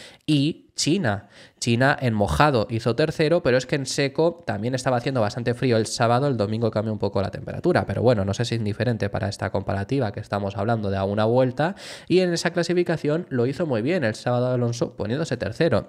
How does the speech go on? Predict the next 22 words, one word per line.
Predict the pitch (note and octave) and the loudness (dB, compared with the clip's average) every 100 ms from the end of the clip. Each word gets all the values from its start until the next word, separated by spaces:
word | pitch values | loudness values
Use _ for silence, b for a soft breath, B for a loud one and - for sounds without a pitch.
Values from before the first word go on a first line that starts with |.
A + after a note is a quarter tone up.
| - | -4
hasta | A2 - G#2 | -4 -2 -2
en | G2 | -2
seco, | - G2+ - - - B B B | -2 -4 -4 -8 -10 B B B
cuando | C3+ C3+ C3+ | 2 2 0
no | C3 | 0
lo | |
ha | B2+ | 0
hecho | C3+ | 0
tan | C3+ A#2 | -2 0
bien | D3 G#2+ G2+ | 0 -2 -2
en | G2+ | -2
los | G2+ G2 | -2 0
dos | A2+ | -2
circuitos, | - G#2+ A2 G#2+ G#2 | 0 -2 -2 -2 -2
por | A#2+ A#2+ | 0 -2
ejemplo, | - A2+ C3+ | -2 -2 -2
que | B2+ G#2 | -2 0
más | G#2+ A2 | 0 -2
calor | - G2+ G2+ | 0 0 2
ha | F#2+ G#2 | 2 2
hecho. | G2 - F#2 - | 0 -4 -6 -4
Entonces, | C#3 D3+ F#3+ D3+ A2+ | -2 0 0 0 -2